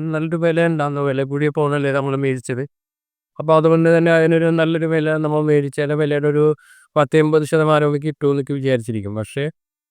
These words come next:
വർഷം, ഒരു വർഷം കഴിയുമ്പോ തന്നെ അതിന്റെ ഒരു പത്ത് മുപ്പത് നാപ്പത് നാപ്പത്തഞ്ച് ശതമാനത്തോളം അതിന്റെ വിലയിൽ നിന്ന് അത് ഒരു നല്ലൊരു തുക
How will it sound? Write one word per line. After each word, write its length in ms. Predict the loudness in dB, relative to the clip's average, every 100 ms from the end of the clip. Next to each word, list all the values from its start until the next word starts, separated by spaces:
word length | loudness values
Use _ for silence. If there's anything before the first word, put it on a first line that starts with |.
| _
വർഷം, 440 | 0 0 0 -4 -4
ഒരു 160 | -4 -2
വർഷം 320 | -2 -2 -2
കഴിയുമ്പോ 360 | 0 2 0 -4
തന്നെ 280 | -6 -4 -6
അതിന്റെ 360 | -6 -4 -4
ഒരു 180 | -4 -2 -4 -6 _ _ -6
പത്ത് 240 | -4 -2
മുപ്പത് 340 | -2 0 0 0
നാപ്പത് 380 | 0 0 0 -2 -2 -2
നാപ്പത്തഞ്ച് 440 | -4 -2 -4 -2
ശതമാനത്തോളം 760 | -2 0 0 0 0 0 0 -2 -10 _ _ _ _
അതിന്റെ 300 | -4 0 2 2 4
വിലയിൽ 340 | 2 2 2
നിന്ന് 140 | 2
അത് 140 | 2 0 -2 -4
ഒരു 180 | -2 -4 -4
നല്ലൊരു 420 | -2 0 -2 -2
തുക 300 | -4 -4